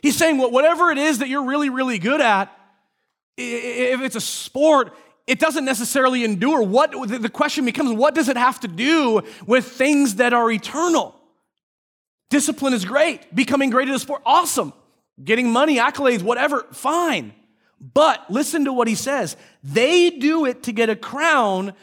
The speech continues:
that will not last." But listen to this. "But we do it to get a crown that will last forever." Wh-, what is he talking about?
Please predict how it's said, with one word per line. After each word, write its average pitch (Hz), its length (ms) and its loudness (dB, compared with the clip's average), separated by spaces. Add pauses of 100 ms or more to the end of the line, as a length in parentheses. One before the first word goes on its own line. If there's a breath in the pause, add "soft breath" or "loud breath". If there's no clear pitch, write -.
(160 soft breath)
that 214 280 0
will 254 280 2
not 226 280 2
last." 226 460 0 (140)
But 135 180 -18
listen 185 280 -8
to 208 60 -2
this. 190 200 -8 (420)
"But 165 300 -2
we 320 220 4
do 226 200 2
it 165 280 -2 (480)
to 240 120 0
get 226 160 2
a 233 60 2
crown 214 720 0
that 185 440 2
will 165 520 0
last 147 560 0 (100)
forever." 143 1120 -10 (2750)
Wh-, - 200 -20
what 285 120 -14
is 302 100 -8
he 285 60 -8
talking - 380 -10
about? - 300 -18